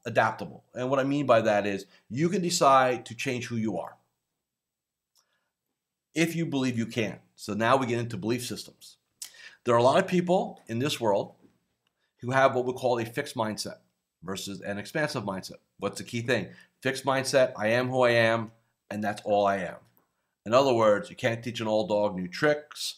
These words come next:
This is the way I'm wired. I don't deviate from that wiring. I don't accept new ideas, new concepts. I don't evolve.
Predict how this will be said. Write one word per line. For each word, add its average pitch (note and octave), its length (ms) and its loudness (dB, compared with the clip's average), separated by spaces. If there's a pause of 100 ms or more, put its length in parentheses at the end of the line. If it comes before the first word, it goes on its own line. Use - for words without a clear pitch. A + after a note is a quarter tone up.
(340)
This A2+ 220 -2
is A#2 120 -4
the A2 80 -6
way A2 180 0
I'm G2 180 -4
wired. C#3 600 4 (320)
I A2 100 -2
don't F#2+ 240 -6
deviate B2+ 400 0
from B2 140 -6
that A#2 200 -2
wiring. A2 680 2 (100)
I G#2 100 -4
don't G#2 160 -8
accept G2+ 240 -8
new G#2+ 120 -2
ideas, G2+ 360 -4
new F#2+ 80 -8
concepts. B2+ 640 -2 (720)
I G#2+ 60 -10
don't F#2+ 180 -4
evolve. A2+ 580 0